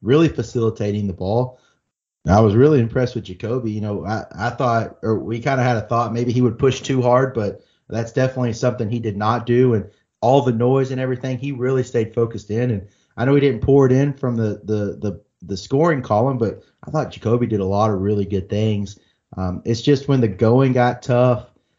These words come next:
uh, I'm not gonna say we folded, but I just don't know if we have that, that player like a Cam Payne that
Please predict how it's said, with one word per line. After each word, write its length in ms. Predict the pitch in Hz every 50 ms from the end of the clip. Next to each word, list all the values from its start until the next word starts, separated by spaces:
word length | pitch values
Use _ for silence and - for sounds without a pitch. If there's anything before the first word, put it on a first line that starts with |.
| _ _ _ _ -
uh, 160 | - 80 82 - - - -
I'm 80 | - 127
not 140 | 156 170 165
gonna 140 | 160 151 117
say 200 | - - 147 143
we 160 | 139 131 117
folded, 520 | 117 - 120 117 127 143 147 147 139 120
but 400 | 123 123 120 113 107 - - _ _ _ _ _ _ _ _ _ _ _ -
I 140 | - -
just 140 | 165 160 -
don't 160 | - 165 147
know 200 | 135 139 139 143
if 80 | 139 -
we 100 | 143 131
have 440 | 117 127 123 127 127 131 127 120 107
that, 340 | 120 120 117 117 113 - -
that 260 | 113 113 107 95 -
player 640 | - - 120 117 123 127 131 127 123 120 117 117 110
like 300 | 104 110 123 131 131 -
a 160 | 139 127 127
Cam 480 | 123 - - - - 107 113 123 123 123
Payne 480 | 123 123 127 135 139 135 131 123 110
that 380 | 104 107 107 107 107 104 - -